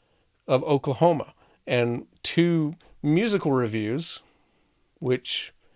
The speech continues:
is just kind of like a me-, yeah, kind of like a medley. It's not from a musical. It's just, like, song from one show, song from another show. We did two of those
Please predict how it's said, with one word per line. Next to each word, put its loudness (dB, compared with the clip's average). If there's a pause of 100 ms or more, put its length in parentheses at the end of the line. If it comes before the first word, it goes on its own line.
(380)
is -6
just -2
kind 0
of -4
like -2
a -4
me-, 0
yeah, -4
kind -4
of 0
like 0
a -2
medley. 0
It's -4
not -2
from -2
a 0
musical. 2
It's -8
just, -4
like, -4
song 2
from -4
one 2
show, 0
song -2
from -8
another -2
show. -4
We -2
did -2
two -2
of 2
those -4